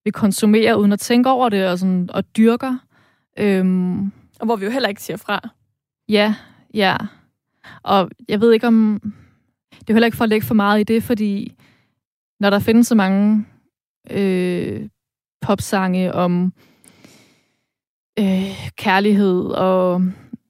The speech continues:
Speaker 1: ja, hvor kærligheden kan blive til følelsesmæssig vold, det er jo også bare en del af livet, og det er jo noget med, vi, vi godt kan lide intense følelser. Øhm, men i forhold til Monas karakter, er det sigende for hende, at hun er meget sådan fascineret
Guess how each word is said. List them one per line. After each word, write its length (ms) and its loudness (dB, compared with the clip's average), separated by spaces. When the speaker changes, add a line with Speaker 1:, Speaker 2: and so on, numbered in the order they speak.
Speaker 1:
ja, 220 -2
hvor 380 -2
kærligheden 440 2
kan 80 -4
blive 120 -2
til 140 -4
følelsesmæssig 640 -2
vold, 300 0
det 340 -14
er 40 2
jo 80 2
også 200 0
bare 120 0
en 60 0
del 140 -2
af 120 -2
livet, 480 2
og 160 -4
det 60 -4
er 40 0
jo 60 0
noget 180 2
med, 280 0
vi, 560 -4
vi 100 -2
godt 220 -2
kan 140 -4
lide 200 -4
intense 480 -2
følelser. 580 -4
Øhm, 640 2
men 540 0
i 160 -6
forhold 220 2
til 140 -2
Monas 300 2
karakter, 800 -6
er 80 2
det 120 2
sigende 300 4
for 120 -2
hende, 280 0
at 60 -2
hun 120 0
er 40 0
meget 260 -2
sådan 160 0
fascineret 680 0